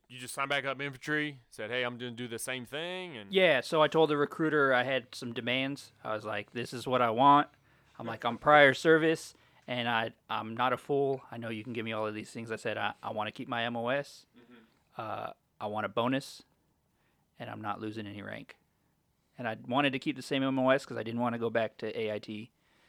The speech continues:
Speaker 1: Oh, you just wanna get back into it.
Speaker 2: Yeah, I didn't wanna go train some more. I just wanted to get right back into it. So, so going to A I T or going back to basic was like,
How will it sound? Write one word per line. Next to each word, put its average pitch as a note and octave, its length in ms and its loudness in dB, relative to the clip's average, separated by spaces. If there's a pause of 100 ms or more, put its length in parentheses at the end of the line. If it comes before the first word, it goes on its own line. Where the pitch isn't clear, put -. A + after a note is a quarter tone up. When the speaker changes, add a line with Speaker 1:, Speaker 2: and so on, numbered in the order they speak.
(120)
Speaker 1:
Oh, G2+ 80 -8
you A2+ 180 -10
just C3+ 120 -10
wanna G#2 160 -8
get F#2+ 140 -16
back F#2+ 240 -6
into G#2+ 300 -12
it. D#2 180 -20
Speaker 2:
Yeah, A#2 380 -2
I A2+ 80 -4
didn't D3+ 180 0
wanna C#3+ 180 4
go B2+ 140 0
train A2+ 460 -8
some - 180 -10
more. A2+ 380 -4
I A2+ 80 -4
just A#2 200 -14
wanted A#2+ 260 -2
to A2+ 60 -12
get A2 160 -8
right A2 200 -8
back A#2 260 -10
into - 240 -10
it. G#2+ 140 -10
So, A#2 300 -2 (280)
so A#2+ 260 -2
going C#3+ 380 6
to C3 240 4
A C3 180 0
I B2 60 0
T B2+ 240 -4
or A#2+ 80 0
going A#2+ 260 -4
back A2+ 200 -4
to A2 80 -10
basic A2 440 -8
was G#2 200 -12
like, A2 320 -10